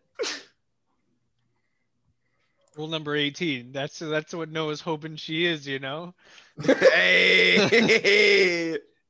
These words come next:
Speaker 1: They never actually talked about if she's eighteen, 'cause you're a junior, you could be sixteen, seventeen, or eighteen.
Speaker 2: She's sixteen and he stayed back, so he's, like, twenty-one.
Speaker 1: Yeah, that's what it sounds like from, from this movie.
Speaker 2: That's what they look like. She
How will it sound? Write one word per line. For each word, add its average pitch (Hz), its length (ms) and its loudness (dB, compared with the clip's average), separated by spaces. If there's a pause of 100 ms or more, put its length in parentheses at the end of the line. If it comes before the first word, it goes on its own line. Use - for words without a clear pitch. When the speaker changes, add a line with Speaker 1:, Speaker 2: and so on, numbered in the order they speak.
(200)
Speaker 1:
They 226 160 4
never 311 220 2
actually 240 320 -2
talked 190 300 -2
about 147 160 -6
if 151 120 -6
she's 143 220 -10
eighteen, 127 320 -6
'cause 147 240 -10
you're 156 220 -6
a - 20 -8
junior, 220 400 -10
you 185 160 -8
could 220 180 -12
be 180 200 -12 (260)
sixteen, 220 500 -12
seventeen, 180 560 -4
or 151 220 -6
eighteen. 120 720 -16 (560)
Speaker 2:
She's 196 300 -6
sixteen 147 480 -6
and 131 100 -8
he 127 80 -8
stayed 113 320 -6
back, 98 220 -4
so 101 100 -12
he's, 98 160 -10
like, 92 160 -8
twenty-one. 87 600 -10 (260)
Speaker 1:
Yeah, 120 380 -2 (140)
that's 156 280 0
what 196 160 4
it 185 100 -6
sounds 139 360 -2
like 113 280 -10
from, 120 380 -20
from 123 240 -18
this 120 160 -18
movie. 120 460 -16
Speaker 2:
That's - 160 0
what 480 140 4
they 247 120 6
look 165 400 2
like. 104 380 2
She - 180 2